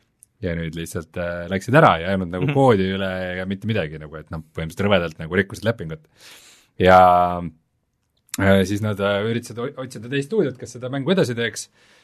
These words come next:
Speaker 1: äh, ja midagi nad seal teevad, ma ei tea, kas nad mingi osa koodist on siis kätte saanud või midagi, aga kaebasid kohtusse kogu selle stuudio ja
Speaker 2: Mhm.
Speaker 1: kõik seal vastutavad isikud, et, et seda stuudiot enam ei eksisteeri, selle,
Speaker 2: Human Head oli see.
Speaker 1: Human Head oli selle stuudio nimi ja
Speaker 2: See oli
Speaker 1: siis
Speaker 2: päris vana
Speaker 1: levitaja
Speaker 2: stuudio
Speaker 1: oli
Speaker 2: minu meelest.
Speaker 1: Ragnarok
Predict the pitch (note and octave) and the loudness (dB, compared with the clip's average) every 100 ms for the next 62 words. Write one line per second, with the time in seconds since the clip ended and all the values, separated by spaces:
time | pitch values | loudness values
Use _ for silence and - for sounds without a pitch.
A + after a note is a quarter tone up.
0 | _ G2+ F#2+ G2 F#2+ F#2+ F#2+ F#2+ F#2+ G2 | _ -4 -2 0 -2 -4 -6 -8 -8 -8
1 | G#2 G2 F#2 F#2+ - G2 G2 G2 G2 G2 | -6 -6 -8 -12 -8 -8 -6 -10 -12 -8
2 | F3 F#3 C#3+ A2+ G#2 - F2+ G2 F2+ F2+ | -2 2 2 2 -4 -18 -18 -16 -16 -16
3 | F#2 G#2 F#2 F#2+ G2 F2+ - E2+ - D#2+ | -12 -10 -8 -8 -10 -12 -14 -20 -8 -8
4 | E2+ F#2+ F2+ F2+ F#2 F2 F2+ F2 F2 A#2+ | -6 -10 -10 -14 -16 -14 -14 -10 -2 -2
5 | G2+ G2 B2 B2 G#2+ E2+ E2 E2 E2 D#2+ | -2 -2 -2 -2 -10 -18 -20 -20 -20 -18
6 | F#2 E2 E2+ E2 C3 B2 - E2+ D#2+ E2 | -18 -16 -14 -4 -4 -4 -8 -14 -12 -12
7 | F#2+ F2+ E2 E2+ F2+ - D#2+ D#2+ - _ | -12 -12 -12 -10 -10 -10 -16 -18 -20 _
8 | - _ G2 G#2 G2+ C#3 A#2 - G#2+ A#2+ | -20 _ 0 2 4 4 4 -2 -6 -2
9 | A#2 G#2 G2+ G2 - - F#2 D#2+ D#2+ D#2+ | 0 2 0 -4 -8 -6 -6 -6 -14 -18
10 | D#2+ D#2 _ _ _ _ _ - E3 A#2+ | -18 -20 _ _ _ _ _ 0 2 2
11 | G#2+ A2+ E2+ F2+ F2+ A#2+ C3 G2 A2 G2 | 0 -6 -8 -14 -8 -4 -4 -4 -6 -8
12 | F2 E2 E2 - G2 E2+ F2+ F2 D#2+ D#2 | -10 -14 -18 -14 -14 -12 -12 -12 -12 -6
13 | A#2+ D#3 F#3+ B3 G#3 A#3 - - G3 F#2 | 2 4 6 4 2 0 -2 -4 -6 -6
14 | F#2+ F2+ F#2 F2+ E2 | -10 -12 -12 -12 -16